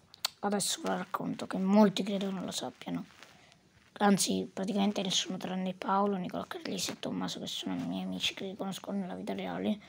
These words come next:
Mm, a me alla materna c'era una maestra a cui io non stavo simpatico. E io mi ero assentato un giorno, ho detto, ero tornato, e lei mi ha detto,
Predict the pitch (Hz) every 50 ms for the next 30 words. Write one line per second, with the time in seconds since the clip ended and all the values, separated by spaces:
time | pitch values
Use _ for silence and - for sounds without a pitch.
0 | - - - - - - - - - - - - - - - - - - - -
1 | - - - - 220 220 220 220 214 226 - 233 233 240 233 226 214 208 208 208
2 | 208 202 202 196 196 190 190 196 196 196 202 202 196 196 - - - _ _ _
3 | _ _ - - - _ - - - - - 208 208 202 202 202 202 202 190 180
4 | - - - - - - - 196 196 196 196 185 185 - - - 202 190 185 -
5 | - - - - - 196 190 190 - - - 202 196 202 - - - - - -
6 | - - - - - _ _ - _ - - - - - - - - - - -
7 | - - - - - - - - _ - - - - - 233 220 220 220 240 240
8 | 247 254 240 220 214 202 196 - - - 202 190 - - - - 202 202 190 196
9 | 196 190 190 196 196 190 196 190 190 - - 196 196 - _ 208 202 202 202 196
10 | - - 196 202 196 190 190 196 196 190 - - 262 269 285 285 - - - _
11 | _ _ _ _ - - _ _ _ _ - 196 196 202 202 202 202 202 196 196
12 | 190 202 196 - - _ - 349 339 349